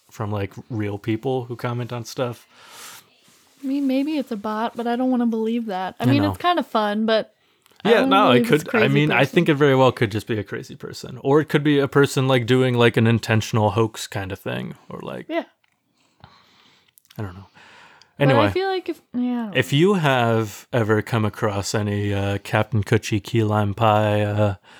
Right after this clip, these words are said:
Speaker 1: comments, uh, let us know about it. Or if
Speaker 2: Send
Speaker 1: you,
Speaker 2: 'em in.
Speaker 1: if you, yeah, if you come across any, if you, like, I don't know, if you have any theories of your own,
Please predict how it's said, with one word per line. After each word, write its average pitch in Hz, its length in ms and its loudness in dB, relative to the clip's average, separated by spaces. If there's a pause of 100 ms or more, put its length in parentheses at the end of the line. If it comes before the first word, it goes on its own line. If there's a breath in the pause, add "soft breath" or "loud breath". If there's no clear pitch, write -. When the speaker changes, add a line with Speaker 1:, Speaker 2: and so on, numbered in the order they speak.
(140 soft breath)
Speaker 1:
comments, 104 640 2
uh, 107 220 2
let 117 180 2
us - 160 -4
know 151 160 2
about 104 300 -2
it. 101 180 -2
Or 113 140 4
if 113 60 2
Speaker 2:
Send 240 100 2
Speaker 1:
you, 254 120 6
Speaker 2:
'em 254 140 4
in. 262 280 4 (260 soft breath)
Speaker 1:
if 120 140 -2
you, 117 380 6
yeah, 131 260 4
if 110 120 0
you 117 80 0
come 127 220 0
across 131 320 2
any, 131 240 2
if 120 260 -2
you, 107 120 2
like, 104 300 2 (600)
I 131 60 4
don't 131 100 6
know, 120 100 6
if 113 160 0
you 110 60 4
have 120 100 6
any 127 140 4
theories 123 360 2
of 123 100 -2
your 113 160 2
own, 143 320 -4